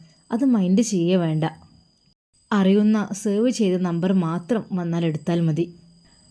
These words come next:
"നാഫിക്ക, ഞാൻ ബ്ലോക്ക് ചെയ്താൽ മറ്റൊരു നമ്പറിൽ നിന്നായിരിക്കും." "അതൊന്നും സാരമില്ല എൻ്റെ പെണ്ണേ. നിനക്ക് ഞാനില്ലേ, നീ എന്തിനാ പേടിക്കുന്നത്?" "ബിസ്മില്ലാഹി തവക്കൽതു അലല്ലാഹ്" എന്ന് പറയാം. പടച്ച റബ്ബ് നമ്മുടെ കൂടെ ഉണ്ടെങ്കിൽ ഒരു മനുഷ്യനെയും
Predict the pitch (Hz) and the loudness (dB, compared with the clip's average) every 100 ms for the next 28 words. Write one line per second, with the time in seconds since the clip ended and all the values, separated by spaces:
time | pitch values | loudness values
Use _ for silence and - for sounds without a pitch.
0 | _ _ 220 202 185 202 220 202 - 220 | _ _ 0 0 0 -2 0 -2 -2 -2
1 | 247 233 185 180 175 226 202 180 - 214 | 0 2 0 -2 -2 -2 0 -2 -4 -4
2 | 208 - 254 226 175 180 190 196 185 170 | -6 -2 0 2 0 0 0 2 2 0
3 | 170 190 180 - - _ _ _ - - | -2 -4 -6 -16 -20 _ _ _ -20 -12
4 | - 214 233 240 208 214 175 180 220 196 | -4 -2 2 2 2 0 0 2 2 2
5 | 170 175 185 165 170 165 - - 208 247 | 2 0 0 0 2 0 -4 -2 0 2
6 | 269 226 170 175 208 175 160 262 269 170 | 2 2 2 2 4 2 2 0 2 2
7 | 196 214 185 165 170 185 180 170 185 - | 2 2 2 2 2 2 2 2 0 -6
8 | - _ _ _ _ _ _ 233 - 269 | -20 _ _ _ _ _ _ -8 -4 0
9 | 277 285 285 185 180 - 240 240 175 175 | 2 0 0 -4 -2 0 0 2 0 0
10 | 185 185 165 160 156 226 226 262 262 170 | 0 0 -2 -4 -4 -4 -4 -2 -2 0
11 | 208 185 175 202 185 165 175 170 160 165 | 0 2 0 0 0 0 0 0 0 -2
12 | - 262 349 285 185 170 - 208 214 214 | 0 0 2 2 0 -2 -2 0 2 2
13 | 208 | 0